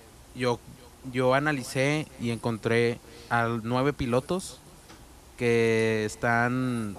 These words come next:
que tienen los puntos, tienen el talento, tienen la lana y tienen el sustento para estar el próximo año. Eh, ya mencionaste tres de ellos,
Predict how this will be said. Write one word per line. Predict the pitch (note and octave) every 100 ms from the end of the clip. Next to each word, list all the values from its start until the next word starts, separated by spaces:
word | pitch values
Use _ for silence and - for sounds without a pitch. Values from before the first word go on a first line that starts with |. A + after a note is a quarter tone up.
| -
que | B2
tienen | B2+ C3+ C#3+ B2+
los | B2+
puntos, | - D3 F3 - G#3+ A3 - -
tienen | C3 B2+ C#3
el | C3
talento, | B2 A#2+ D#3+ - G3+ G3+ G3+ - - - - -
tienen | B2 B2 C3+
la | B2+
lana | A#2 C#3+ F#3+ G#3+ A3+ - - -
y | B2 A#2 A#2 A2
tienen | - B2 B2+ C#3 C3+ B2+ G#2+ - - - - - -
el | B2+ A#2+ A#2 A2+ A2
sustento | - C3 - A#2+ D3
para | C#3+ B2
estar | - A#2+
el |
próximo | - - B2
año. | D3+ F3 E3 - - - - - -
Eh, | A#2+ A#2+ A2+
ya | B2
mencionaste | C#3 C3+ C3+ - D3+
tres | C#3 B2
de | C#3+
ellos, | F3+ F#3+ -